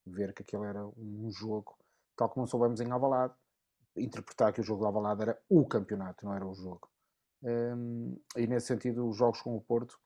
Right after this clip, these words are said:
continuam a ser o nosso calcanhar daquilo, o que muito me desgosta, mas só, gente, se me colocarem aqui um contrato à frente, para o ano ganhas os jogos todos e perdes os dois jogos com o Porto por cinco zero. E eu assino já.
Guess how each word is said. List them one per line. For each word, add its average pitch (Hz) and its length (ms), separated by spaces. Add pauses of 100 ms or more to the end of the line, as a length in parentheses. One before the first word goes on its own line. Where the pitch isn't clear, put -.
(220)
continuam 107 400
a 104 40
ser 101 200
o 98 60
nosso 101 260
calcanhar 98 500
daquilo, 104 360 (920)
o 123 80
que - 140
muito 92 360
me 107 80
desgosta, 113 480
mas 196 180
só, 175 140
gente, 139 300 (400)
se - 240
me 139 640 (180)
colocarem 135 320
aqui 139 120
um 131 60
contrato 127 400
à 117 80
frente, 107 460 (720)
para 156 100
o 170 60
ano 180 100
ganhas 165 220
os 135 60
jogos 147 220
todos 170 440
e 139 100
perdes 147 340
os 123 140
dois 147 220
jogos 143 240
com - 120
o 120 40
Porto 147 260
por - 120
cinco 127 200
zero. 98 240 (360)
E 120 60
eu 127 80
assino 131 240
já. 110 220